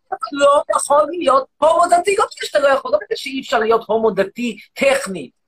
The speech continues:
תכף אתה יכול להיות כל דבר שאתה צעיר לעצמך, אתה יכול לצייר שאתה דוכיפת. אבל אתה לא יכול להיות, אם יש לך קצת היגיון, באותו מחנה, שמאיים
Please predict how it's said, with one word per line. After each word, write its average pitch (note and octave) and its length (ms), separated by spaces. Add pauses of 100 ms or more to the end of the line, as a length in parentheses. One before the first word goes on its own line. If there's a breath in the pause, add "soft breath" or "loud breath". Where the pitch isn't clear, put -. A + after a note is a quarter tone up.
(120)
תכף D#4+ 200
אתה E4 80
יכול D4+ 160
להיות D#4 120
כל C#4+ 200
דבר C#4 160
שאתה C4 140
צעיר C4 180
לעצמך, G3 240
אתה F3 80
יכול G#3+ 120
לצייר A3 200
שאתה G#3 120
דוכיפת. F3 420 (1200)
אבל G3 360 (680)
אתה F3+ 120
לא B3+ 160
יכול E4+ 400
להיות, F#3+ 600 (500)
אם G#3+ 140
יש A#4+ 160
לך - 120
קצת - 320
היגיון, G#3+ 500 (880)
באותו A3 400
מחנה, A#3+ 480 (1000)
שמאיים D#4+ 520